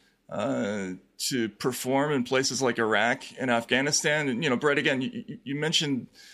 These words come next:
the disaster of withdrawing from Afghanistan. What was the alternative? We were, everything we tried there,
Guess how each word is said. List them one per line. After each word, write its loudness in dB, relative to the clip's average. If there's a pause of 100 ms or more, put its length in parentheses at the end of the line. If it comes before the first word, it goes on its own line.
(280)
the 2
disaster 4
of -2
withdrawing 2
from -2
Afghanistan. 0
What 2
was 2
the 4
alternative? 0
We 2
were, -4
everything 0
we 2
tried 0
there, 2